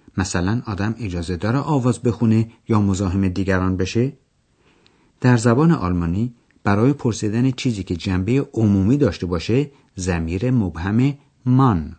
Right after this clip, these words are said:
رو به کار میبرن که اگر بخواهیم معنی کنیم می‌شه شخص یا انسان یا آدم.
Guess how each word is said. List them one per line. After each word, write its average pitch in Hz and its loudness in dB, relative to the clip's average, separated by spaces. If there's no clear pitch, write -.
رو 85 -6
به 85 -8
کار 87 -6
میبرن 82 -8
که 101 -2
اگر 87 -2
بخواهیم 87 -6
معنی 85 -2
کنیم 113 -2
می‌شه 139 -2
شخص - -8
یا 95 -2
انسان 87 -4
یا 120 2
آدم. 92 -2